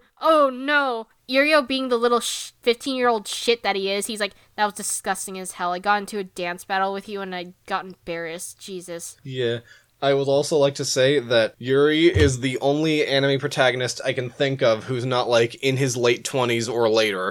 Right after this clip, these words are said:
Speaker 2: who has got, who has canonically gotten absolutely shit-faced.
Speaker 1: But Yuri, it, Yuri's twenty-three, remember that?
Speaker 2: Yeah.
Speaker 1: So
Speaker 2: Yeah, and like I said, he's the only anime protagonist I can think of that's, like, gotten canonically shit-faced who isn't, like, in his late twenties or later than that.
Speaker 1: Oh, late twenties. Oh, okay.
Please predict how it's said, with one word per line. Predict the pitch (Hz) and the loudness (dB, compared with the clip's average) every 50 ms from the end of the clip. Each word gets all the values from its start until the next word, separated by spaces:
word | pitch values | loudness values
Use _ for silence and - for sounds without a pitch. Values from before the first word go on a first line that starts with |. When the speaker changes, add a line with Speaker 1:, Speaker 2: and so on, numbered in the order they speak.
| - - | -6 -4
Speaker 2:
who | - 147 139 131 | 0 0 0 2
has | 135 123 123 117 117 | 2 2 2 2 0
got, | 117 135 131 - - | 0 0 0 0 -2
who | 135 131 | -4 -4
has | 123 113 | -4 -4
canonically | - - 143 139 147 156 143 170 156 139 | -4 -2 0 2 2 2 2 0 0 2
gotten | 143 139 127 127 127 | 4 4 4 4 2
absolutely | 120 123 131 139 135 - - 143 135 135 - 131 127 | 0 0 2 2 2 0 0 0 -2 -2 -2 -4 -4
shit-faced. | 113 - - - 127 110 - - 107 87 82 85 - - - - - | -2 -2 0 0 -2 -2 -2 -4 -6 -4 -4 -4 -4 -4 -6 -8 -6
Speaker 1:
But | 254 277 294 294 | -6 -6 -4 -4
Yuri, | 285 320 339 349 349 349 330 - - | -2 -2 0 0 0 -2 -2 -4 -4
it, | - 262 277 277 - - _ | -2 -2 -2 -2 -4 -8 _
Yuri's | - 247 262 285 302 311 - - | -10 -4 -2 0 0 -2 -2 -4
twenty-three, | - 330 302 285 269 240 - _ - 247 247 233 226 180 156 208 | -2 -2 0 0 -2 -4 -8 _ -4 -2 0 0 0 -2 -4 -8
remember | 208 208 214 214 214 202 196 180 | -10 -8 -6 -6 -6 -6 -6 -2
that? | 175 185 | 2 2
Speaker 2:
Yeah. | 165 101 76 78 - - _ | 2 2 2 -2 -6 -10 _
Speaker 1:
So | - - - 240 220 | -16 -8 -4 0 4
Speaker 2:
Yeah, | 196 160 110 107 - | 4 6 4 4 2
and | - 143 151 | 0 0 2
like | 151 151 151 | 4 4 6
I | 156 147 143 | 4 4 4
said, | - - 160 135 135 | 4 4 4 4 4
he's | 139 147 143 | 2 0 0
the | 147 143 | 0 0
only | 147 143 143 143 147 147 147 139 139 - | 2 2 2 2 2 2 0 -2 -4 -4
anime | 135 131 131 135 131 131 | -4 -2 -2 -2 -2 -4
protagonist | 143 139 - 139 127 123 123 127 120 113 - | -6 -4 0 2 2 2 2 0 -4 -4 -4
I | - 127 123 | -4 -4 -4
can | 120 123 120 | -2 -4 -6
think | 117 - 135 127 123 117 - | -6 -4 -4 -4 -4 -2 -2
of | 127 120 113 | -2 -2 0
that's, | 113 113 107 - - - - _ | -2 -2 -2 -2 -6 -10 -10 _
like, | 120 117 110 107 95 110 | -2 -2 -2 -2 -2 -2
gotten | 117 123 123 113 127 117 | -2 -2 -2 -2 -6 -8
canonically | - 127 120 120 120 117 117 123 123 | -6 -4 -4 -2 -2 -4 -4 -6 -6
shit-faced | - - 131 117 92 - 120 110 107 - - | -4 -4 -4 -4 -4 -4 -4 -4 -2 -4 -4
who | - 120 117 | -4 -4 -2
isn't, | 110 131 127 123 120 113 | -2 -2 -4 -4 -4 -4
like, | 113 117 113 117 - | -2 -4 -4 -4 -4
in | 120 117 | -4 -4
his | 110 110 | -4 -4
late | 107 107 110 110 107 90 | -4 -4 -4 -4 -4 -6
twenties | - - 120 110 104 101 95 92 | -8 -8 -6 -6 -6 -6 -6 -6
or | 101 95 95 | -6 -6 -6
later | 92 95 98 95 90 85 78 76 73 | -6 -4 -4 -6 -6 -8 -10 -12 -12
than | 76 71 69 | -14 -16 -14
that. | 69 67 69 - | -14 -12 -2 0
Speaker 1:
Oh, | 240 240 | 0 0
late | 233 233 240 240 226 - - | 2 0 -2 -2 -2 -4 -8
twenties. | - - 240 226 220 196 160 165 185 - - | -10 -8 -6 -6 -6 -6 -8 -12 -14 -14 -10
Oh, | 220 208 196 190 | -8 -6 -6 -6
okay. | 190 - 180 175 180 180 190 | -8 -10 -12 -12 -12 -14 -16